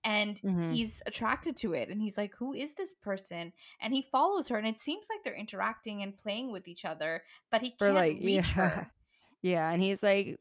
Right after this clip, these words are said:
Speaker 2: "I wanna see you." He's like, "Stop moving." Like, he's, like, calling to her to, like,
Speaker 1: Yeah.
Speaker 2: meet with her, and she keeps running around, so.
Speaker 1: And he's swinging through the vines in the, in the woods, and so, like, suddenly the swamp has a very different feel.
Speaker 2: Yeah, than it did. It's a lot more magical.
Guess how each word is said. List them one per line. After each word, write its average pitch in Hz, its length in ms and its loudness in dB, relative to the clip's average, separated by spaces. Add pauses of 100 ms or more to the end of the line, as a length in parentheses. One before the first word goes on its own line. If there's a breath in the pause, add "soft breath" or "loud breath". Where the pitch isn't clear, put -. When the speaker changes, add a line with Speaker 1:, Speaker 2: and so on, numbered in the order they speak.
Speaker 2:
"I 247 100 6
wanna 294 240 6
see 311 320 2
you." 247 80 4
He's 196 220 4
like, 220 140 4
"Stop 247 340 4
moving." 247 520 4
Like, 185 180 2
he's, 220 160 0
like, 220 120 4
calling 190 440 6
to 180 60 0
her 165 200 4
to, 165 140 0
like, 165 280 -2
Speaker 1:
Yeah. 247 480 6
Speaker 2:
meet 208 440 2
with 170 180 -2
her, - 260 -2
and 160 220 0
she 185 240 0
keeps 180 260 -2
running 170 280 2
around, 156 560 -4
so. 151 180 -8
Speaker 1:
And 240 100 -4
he's 294 200 4
swinging 247 420 -2
through 311 140 -2
the 208 160 -6 (160)
vines 190 560 2
in 180 160 -8
the, 160 380 -8
in 196 160 -8
the 170 80 -6
woods, 185 420 -4
and 202 100 -6
so, 220 140 -2
like, 226 160 -2
suddenly 285 380 0
the 302 100 0
swamp 208 380 0
has 220 180 -4
a 208 60 -6
very 190 280 -4
different 190 400 -8
feel. 160 500 -4 (760)
Speaker 2:
Yeah, 175 320 6
than 170 200 2
it 156 80 -2
did. 165 200 0
It's - 400 -4
a - 280 -12
lot 180 500 8
more 175 320 6
magical. 165 880 0